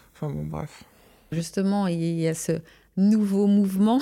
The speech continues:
Speaker 2: <laughs> qui est le body neutrality et qui serait plutôt l'idée que, ben, en fait, euh,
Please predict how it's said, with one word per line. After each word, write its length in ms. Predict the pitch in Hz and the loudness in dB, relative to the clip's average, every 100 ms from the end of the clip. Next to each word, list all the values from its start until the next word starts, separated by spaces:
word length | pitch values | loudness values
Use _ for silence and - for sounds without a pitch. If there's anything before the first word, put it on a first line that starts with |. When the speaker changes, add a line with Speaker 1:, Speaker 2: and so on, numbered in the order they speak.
| - - | -2 -14
Speaker 2:
<laughs> 180 | - - | -18 -4
qui 220 | 220 226 | 2 2
est 80 | 226 | 4
le 160 | 214 | 4
body 480 | 180 190 233 196 247 | 4 2 2 4 4
neutrality 1000 | 233 233 233 - 226 220 214 - 277 - - - - - | 4 4 0 0 2 2 0 2 2 0 -12 -20 -20 -2
et 80 | 185 | -2
qui 220 | 180 - | 0 -2
serait 340 | 190 - 214 214 | -4 0 0 2
plutôt 320 | 208 190 220 | -2 -2 0
l'idée 400 | 185 170 214 220 | 0 -2 0 0
que, 240 | - 180 | 0 0
ben, 180 | 160 165 | 2 0
en 120 | 160 165 | 0 -2
fait, 380 | - 196 - 165 | -2 -4 -2 -2
euh, 580 | 151 147 143 147 - | 0 0 -2 -4 -4